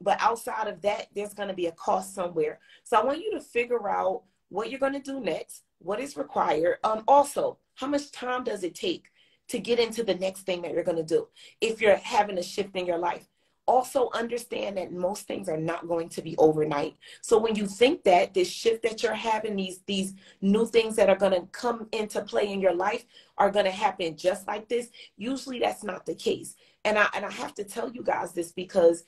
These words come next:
when I shifted from being behind my chair as a stylist, and I did a lot of other things, y'all. If you go back and look me up and look up my history, I've done a lot over the <laughs> years on this earth.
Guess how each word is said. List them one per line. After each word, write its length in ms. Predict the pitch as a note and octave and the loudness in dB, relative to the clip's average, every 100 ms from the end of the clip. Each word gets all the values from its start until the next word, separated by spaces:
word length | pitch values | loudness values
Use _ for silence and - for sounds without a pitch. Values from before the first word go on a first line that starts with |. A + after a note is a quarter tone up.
| _ _ - | _ _ -4
when 160 | G#3+ | 2
I 200 | G#3 G3 - | 2 2 -2
shifted 480 | - - D4 - A3+ | -14 -8 -8 -6 -8
from 380 | - F#3+ F#3+ F#3+ F#3+ | -6 -4 -4 -6 -6
being 200 | G#3 F#3+ | -6 -4
behind 420 | F3+ A3+ A#3 A3+ | -8 -8 -6 -6
my 140 | G#3 | -10
chair 340 | G3 G#3 F#3 - | -8 -2 0 0
as 200 | F#3+ F#3 - | 0 0 -2
a 380 | F3+ F3 E3+ F3 | 0 2 0 -2
stylist, 680 | - G3+ F#3+ G3 G3 G3 | -8 -8 -4 -4 -4 -6
and 120 | G3+ G#3+ | -6 -4
I 80 | |
did 160 | A#3+ C#4+ | -4 -2
a 40 | |
lot 240 | G3 G3 G3+ | 0 0 0
of 120 | F#3 | 0
other 140 | F#3+ | -2
things, 300 | F#3+ F#3 F3+ | -6 -6 -6
y'all. 280 | E3 D#3+ E3+ _ - - | -4 -4 -4 _ -16 -8
If 120 | G3+ | -4
you 120 | E4+ | 4
go 160 | C4 B3+ | 6 6
back 240 | A#3+ A#3 | 2 -2
and 120 | F#3+ | -4
look 200 | G3 A3+ | -4 -4
me 200 | A3 G#3 | -4 -4
up 140 | A3 F#3 | -4 -2
and 100 | F3+ | -4
look 160 | G3 | 0
up 140 | G3 E3+ | 0 0
my 120 | F3 | -6
history, 340 | G3+ G3 G3+ | -8 -8 -2
I've 140 | A3 G#3+ | -2 0
done 160 | F#3+ | -2
a 60 | D#3+ | -2
lot 360 | D#3+ F#3 F#3+ F#3 | -2 -2 -2 -2
over 220 | F3+ E3+ | -4 -6
the 100 | E3+ | -8
<laughs> 60 | |
years 320 | F3 F3+ F3+ - | -4 -2 -2 -2
on 160 | F3 | -6
this 240 | F3 E3 - | -4 -8 -2
earth. 280 | F3 D#3+ - | -2 -2 -6